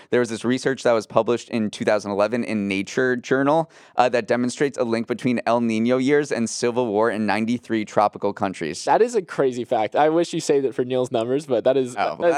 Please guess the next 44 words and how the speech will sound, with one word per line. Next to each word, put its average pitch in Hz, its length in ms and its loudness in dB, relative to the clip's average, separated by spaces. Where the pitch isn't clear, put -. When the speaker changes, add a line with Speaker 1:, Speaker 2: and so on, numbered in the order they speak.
Speaker 1:
that's - 20 2
next 165 140 2
Speaker 2:
fantastic. 110 420 0
Speaker 1:
week. 113 120 -2
We 113 120 -2
gotta 139 200 0
Speaker 2:
Yeah. - 20 -8
Speaker 1:
get 120 100 0
it 107 80 -4
now. 104 300 -2
Speaker 2:
Yeah. 110 220 -2
Speaker 1:
But 156 280 0
the 139 140 2
most 147 300 -2
pressing 156 340 -2
concern 120 460 -4
for 113 320 2
El 110 160 0
Niño 110 280 0
now 131 200 0
is 107 120 -4
because 104 540 -2
the 101 320 -2
N 110 140 -2
O 104 160 0
A 98 240 0
A 110 240 -2
came 104 220 -6
out 98 160 0
with 101 160 -4
this, 98 420 -6
its 104 300 -6
annual 104 480 0
Atlantic 98 420 -4
hurricane, 107 720 -2
uh, 92 320 2
forecast, 95 720 -2
and 117 180 0
it - 200 -4
forecast 117 520 0
a 113 140 0
very 131 540 0
chill, 127 600 2
normal, 120 800 2